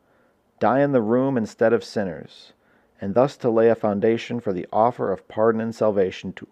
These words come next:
all mankind, so as all may be saved who are willing to accept the gospel offer. That's from the book The Life of Roger Sherman by Lewis Henry Boutell. Robert Treat Paine was a signer of the Declaration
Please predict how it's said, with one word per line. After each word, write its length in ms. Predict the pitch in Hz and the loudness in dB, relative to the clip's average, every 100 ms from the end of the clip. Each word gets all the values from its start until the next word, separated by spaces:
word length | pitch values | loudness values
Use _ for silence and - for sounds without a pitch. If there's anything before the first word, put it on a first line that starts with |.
| - | -2
all 200 | 113 131 | 2 2
mankind, 720 | 127 120 - 98 82 76 - _ _ _ _ _ | 0 -2 -4 -4 -6 -10 -18 _ _ _ _ _
so 200 | - 107 | -2 0
as 120 | 98 | 0
all 280 | - 127 139 | 2 2 4
may 140 | 139 127 | 4 0
be 120 | 123 | -2
saved 360 | - 107 95 | -2 0 0
who 80 | - | 0
are 100 | 98 | -2
willing 280 | 92 104 104 | 0 -2 -4
to 120 | - | -8
accept 420 | 90 - 104 - | -12 -4 -4 -2
the 100 | - | -6
gospel 460 | 92 87 90 - 82 | -4 -6 -6 -6 -4
offer. 400 | 82 80 - - _ _ _ _ _ _ _ _ _ _ _ _ _ | -6 -8 -12 -12 _ _ _ _ _ _ _ _ _ _ _ _ _
That's 220 | 98 - | -6 -6
from 180 | - 92 | -8 -8
the 80 | 90 | -2
book 200 | 101 95 | -2 0
The 100 | 95 | 2
Life 280 | 101 110 107 | 4 4 2
of 140 | 92 | 2
Roger 280 | 98 98 92 | 4 4 0
Sherman 420 | - 113 95 87 | 0 0 0 -6
by 140 | 85 | -6
Lewis 380 | 87 107 104 95 | -2 0 0 0
Henry 280 | 101 98 92 | -4 -6 -6
Boutell. 520 | 95 90 98 90 - _ _ _ _ _ _ _ - | -6 -6 -6 -6 -8 _ _ _ _ _ _ _ -8
Robert 460 | 117 120 131 127 - | 2 4 4 2 -2
Treat 320 | - 120 - | -6 -6 -6
Paine 480 | - 123 98 85 82 | -4 -2 -2 -8 -10
was 140 | 101 | -6
a 80 | 101 | -6
signer 360 | - 117 117 110 | -2 0 0 0
of 80 | 101 | 0
the 80 | |
Declaration 800 | 101 107 - 104 107 - 98 110 | 0 0 0 -2 -2 -4 -10 -12